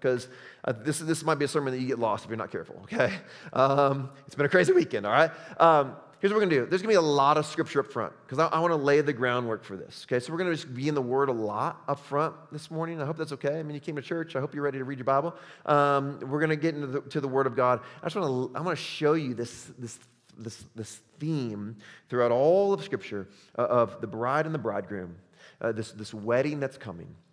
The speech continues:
okay? I wanna show you that to you. I, I, and then I wanna unpack this parable, and then we're gonna get really, really practical, all right? So I'm just gonna give it to you up front. That's what we're gonna be doing. Everybody on board with that?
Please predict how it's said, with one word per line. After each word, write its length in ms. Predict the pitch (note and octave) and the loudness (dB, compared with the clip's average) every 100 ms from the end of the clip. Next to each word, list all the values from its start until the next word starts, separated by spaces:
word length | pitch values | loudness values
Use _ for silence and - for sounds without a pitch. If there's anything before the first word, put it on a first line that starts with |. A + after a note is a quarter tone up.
| _ | _
okay? 340 | - A#2+ B2 C3+ - - - | -6 -4 -4 -8 -18 -16 -8
I 40 | |
wanna 100 | B2+ | -6
show 280 | - G#3 F#3+ | -2 0 2
you 60 | |
that 140 | A#2+ - | 0 -4
to 120 | G2+ | -10
you. 240 | F#2 C3+ F#3 - - - | -10 -12 -14 -20 -12 0
I, 100 | D#3 | 2
I, 260 | D#3 E3 | 2 2
and 80 | C#3+ | 0
then 80 | E3+ | 0
I 60 | F#3 | 2
wanna 180 | D#3+ - | 2 2
unpack 420 | D#3+ E3+ E3+ D#3+ | 0 0 -2 -4
this 160 | C#3 - | -8 -10
parable, 640 | - F#3 E3 G#2 F#2+ F#2+ G#2+ - - | -4 0 0 0 -2 -4 -6 -12 -6
and 140 | C3 | -2
then 80 | C#3 | 0
we're 60 | |
gonna 100 | C3 | -2
get 100 | C3 | -4
really, 200 | A#2 A#2 | -4 -4
really 180 | A2+ A2 | -4 -6
practical, 500 | A2 - - - - - _ | -6 -10 -12 -14 -14 -14 _
all 60 | A2 | -2
right? 180 | A#2+ A#2+ | -2 -2
So 60 | |
I'm 60 | D3+ | -6
just 80 | F#3 | -6
gonna 140 | A#2 | -4
give 140 | A2 A2 | -4 -4
it 40 | |
to 80 | A#2 | -4
you 60 | |
up 80 | A2+ | -2
front. 220 | A#2+ A#2 | -2 -4
That's 160 | A2 - | -6 -10
what 100 | G#2 | -10
we're 120 | G#2+ | -8
gonna 300 | G#2 G2+ G2 - _ _ _ | -6 -8 -10 -14 _ _ _
be 280 | G2+ G2 F#2 - | -8 -6 -8 -12
doing. 240 | F2+ D#2+ D#2 | -12 -10 -6
Everybody 300 | C3+ D#3 D#3 | 2 6 6
on 300 | - D3+ D3 | 4 2 4
board 180 | D#3 D#3+ | 4 4
with 80 | |
that? 380 | D#3 D#3 D#3 - | 6 4 2 -8